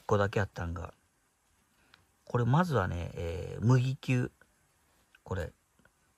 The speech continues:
百五十円、麦球。これがね、百五十円やねんけど、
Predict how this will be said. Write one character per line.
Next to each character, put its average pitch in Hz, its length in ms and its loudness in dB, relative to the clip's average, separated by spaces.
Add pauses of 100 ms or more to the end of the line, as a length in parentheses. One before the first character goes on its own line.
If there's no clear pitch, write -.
(1160)
百 165 300 2
五 147 160 4
十 110 300 -2
円、 90 220 -8 (100)
麦 104 340 0
球。 101 340 -4 (1000)
こ 170 140 6
れ 175 60 2
が 156 100 4
ね、 113 260 0 (180)
百 202 300 -2
五 196 160 4
十 190 220 0
円 170 80 4
や 151 120 4
ね 151 120 4
ん 156 80 2
け 220 100 0
ど、 220 300 10